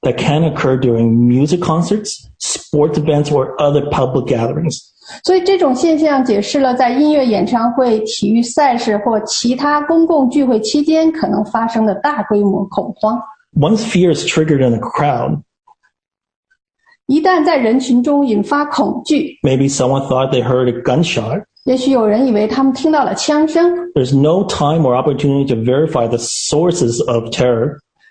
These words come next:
Speaker 2: 他们没-，根本没有时间或机会来核实恐怖的根源。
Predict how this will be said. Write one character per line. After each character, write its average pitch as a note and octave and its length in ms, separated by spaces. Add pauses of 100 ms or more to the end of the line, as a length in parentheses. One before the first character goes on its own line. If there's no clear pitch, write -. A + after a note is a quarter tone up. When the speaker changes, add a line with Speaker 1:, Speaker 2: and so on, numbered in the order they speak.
Speaker 2:
他 D#4+ 100
们 D#4+ 160
没-， C#4 320
根 F4+ 120
本 E4 120
没 A#3 140
有 D4 100
时 B3 260
间 D4+ 240
或 D#4 140
机 F4+ 280
会 C4 480
来 A3+ 200
核 A#3 340
实 A3 480
恐 G#3+ 260
怖 C4 140
的 - 120
根 E4 300
源。 - 240